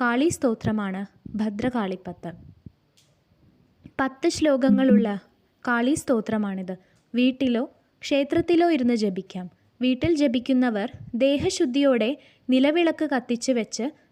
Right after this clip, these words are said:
സ്വസ്ഥമായിരുന്ന് ജപിക്കുക. ഭദ്രകാളി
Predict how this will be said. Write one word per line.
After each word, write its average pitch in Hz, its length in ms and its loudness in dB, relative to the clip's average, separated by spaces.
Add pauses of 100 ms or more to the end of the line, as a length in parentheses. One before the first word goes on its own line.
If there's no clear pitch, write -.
സ്വസ്ഥമായിരുന്ന് 262 1160 -2
ജപിക്കുക. 185 600 -8 (2250)
ഭദ്രകാളി 247 560 -2